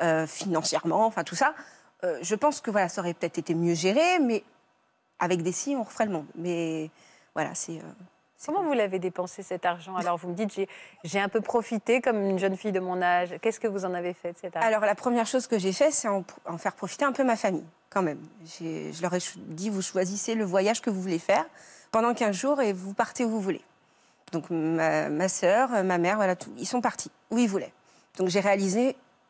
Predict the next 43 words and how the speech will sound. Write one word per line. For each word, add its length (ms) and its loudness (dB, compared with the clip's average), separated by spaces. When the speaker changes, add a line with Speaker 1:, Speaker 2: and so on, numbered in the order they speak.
Speaker 1:
leur 160 4
rêve. 180 0
Speaker 2:
Vous 120 -4
n'êtes 100 4
pas 100 6
partie 260 0
avec 240 2
eux ? 80 -2
Speaker 1:
Non, 200 8
parce 140 4
que 80 2
je 80 4
pouvais 200 4
pas, 180 4
moi, 120 6
à 20 6
ce 100 4
moment-là. 260 6
Speaker 2:
Ah 120 4
ouais, 800 4
c'est 60 0
ça. 180 2
Speaker 1:
<laughs> 40 -6
À 120 6
ce 120 2
moment-là, 300 6
j'étais 260 4
encore 360 4
très 200 2
occupée. 320 0
Speaker 2:
Ils 140 4
ont 40 6
choisi 240 4
Speaker 1:
Donc, 100 2
Speaker 2:
quel 160 4
Speaker 1:
euh, 20 -4
Speaker 2:
voyage, 400 4
juste ? 460 -6
Speaker 1:
Alors, 420 4
euh, 240 6
Martinique 640 4
et 60 2
Guadeloupe 360 2